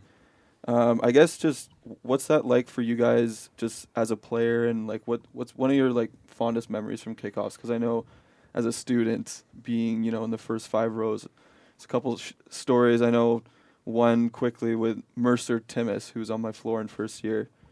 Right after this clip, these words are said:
Speaker 2: Um, we started a big chant, like, in the, in the first few rows, and it really got going, and he, like, smiled back at all of us. That was one of the funniest things ever. I can't repeat the chant, but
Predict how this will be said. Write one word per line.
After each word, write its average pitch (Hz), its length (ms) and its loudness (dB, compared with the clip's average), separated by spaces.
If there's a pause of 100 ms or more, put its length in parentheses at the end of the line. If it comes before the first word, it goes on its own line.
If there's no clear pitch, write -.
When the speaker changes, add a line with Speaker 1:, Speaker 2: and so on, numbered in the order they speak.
(340)
Speaker 2:
Um, 107 420 -6 (240)
we 123 100 0
started 127 320 6
a 120 60 4
big 113 260 0
chant, 113 460 -4
like, 110 180 -4
in 113 120 -4
the, 113 300 -4 (200)
in 113 120 -8
the 113 60 -6
first - 300 -6
few 117 140 -6
rows, 113 280 -2
and 120 80 -2
it 120 40 -2
really 117 240 -4
got 113 200 -2
going, 113 380 -4
and 110 120 -10
he, 120 120 -4
like, 117 200 -2 (420)
smiled 117 420 0
back 113 240 -2
at 113 60 -2
all 110 120 0
of 113 80 -4
us. 117 140 -4
That 113 120 -4
was 110 140 -8
one 117 140 -2
of 117 60 -2
the 113 100 -2 (160)
funniest 117 400 -4
things 110 220 -8
ever. 120 200 -2
I 127 120 4
can't 135 300 0
repeat 123 360 -6
the 139 80 -4
chant, 139 400 -4
but 120 160 -6